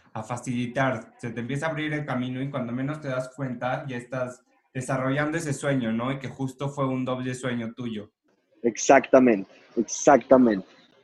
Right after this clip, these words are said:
Speaker 1: Y creo que si alguien es el ejemplo que no le tiene miedo al qué dirán, eres tú. ¿Cómo logras que no te importe lo que piensen los demás de ti y luchar tras tus sueños?
Speaker 2: Mira, no es fácil.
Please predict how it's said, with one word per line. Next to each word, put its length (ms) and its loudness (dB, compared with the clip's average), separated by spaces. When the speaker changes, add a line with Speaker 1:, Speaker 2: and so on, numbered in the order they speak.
Speaker 1:
Y 140 -10
creo 200 2
que 100 -2
si 120 -2
alguien 260 -2
es 100 -6
el 120 -4
ejemplo 500 -4
que 100 -4
no 140 0
le 80 -2
tiene 280 -4
miedo 480 -2
al 180 0
qué 140 -2
dirán, 400 0
eres 260 -4
tú. 340 -4
¿Cómo 240 -6
logras 480 0
que 120 -8
no 140 -2
te 80 -8
importe 520 -8
lo 120 -4
que 100 -8
piensen 420 -4
los 140 -2
demás 280 -6
de 100 -4
ti 420 -6
y 100 -8
luchar 380 -4
tras 260 -8
tus 160 -10
sueños? 520 -6
Speaker 2:
Mira, 300 10
no 260 8
es 140 6
fácil. 540 6